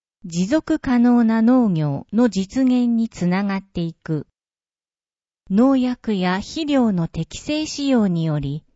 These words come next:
土壌汚染を防ぐ。様々な生物との共生が図られる。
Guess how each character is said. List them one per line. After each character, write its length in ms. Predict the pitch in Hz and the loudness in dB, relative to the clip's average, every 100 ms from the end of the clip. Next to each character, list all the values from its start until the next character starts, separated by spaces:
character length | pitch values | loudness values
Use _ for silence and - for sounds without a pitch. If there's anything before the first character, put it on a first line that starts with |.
| _ _ - | _ _ 0
土 140 | 180 | 2
壌 380 | 185 294 294 285 | 4 2 2 0
汚 80 | 294 | -2
染 400 | - 185 165 143 | -2 -4 -2 -4
を 60 | |
防 340 | 147 - 220 190 | -6 -6 -6 -4
ぐ。 260 | 139 131 - _ _ _ _ _ _ _ _ _ _ _ - | -6 -10 -14 _ _ _ _ _ _ _ _ _ _ _ -20
様 400 | - 214 247 320 | -4 -2 0 0
々 300 | 302 233 202 | 0 0 0
な 140 | 175 | -2
生 300 | 180 262 254 | -4 -2 -2
物 320 | 196 180 - - | -2 -4 -6 -8
と 140 | 156 | -6
の 160 | 156 - | -6 -4
共 260 | 180 233 | -2 -2
生 320 | 285 262 247 | -2 -4 -2
が 160 | 233 233 | -2 -4
図 360 | 208 208 226 226 | -6 -4 -4 -2
ら 120 | 226 | -2
れ 160 | 220 185 | -2 -4
る。 220 | 131 | -6